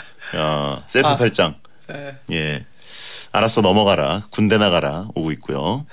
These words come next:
Speaker 1: 다음은요. <laughs>
Speaker 2: 칠오칠 하나님. 연애할 때 웃음 코드 맞는 게 중요하다고 하더라고요. <laughs> 그래서 소개팅 자리에,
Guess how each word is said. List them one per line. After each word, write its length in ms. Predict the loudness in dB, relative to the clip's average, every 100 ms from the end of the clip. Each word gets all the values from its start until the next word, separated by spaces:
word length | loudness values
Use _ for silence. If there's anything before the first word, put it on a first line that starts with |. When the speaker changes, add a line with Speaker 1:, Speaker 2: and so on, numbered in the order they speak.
| -2
Speaker 1:
다음은요. 320 | 0 2 2
<laughs> 960 | 0 -4 -8 -12 -14 -14 -10 -8 -8 0
Speaker 2:
칠오칠 440 | 4 4 4 2
하나님. 460 | 4 2 -2 -8 -10 -18 -18 -16 0
연애할 480 | 4 6 6 4 4
때 180 | 4 4
웃음 340 | 2 0 -2 -2
코드 200 | 0 0
맞는 320 | 0 0 0
게 120 | 0
중요하다고 920 | 0 2 4 6 4 2 2 2 4
하더라고요. 520 | 2 2 0 0 -4 -4 -2 -2 -2 -6
<laughs> 480 | -8 -12 -16 -16 -2
그래서 440 | 2 4 6 4 4
소개팅 440 | 2 0 0 2
자리에, 560 | 4 4 4 4 0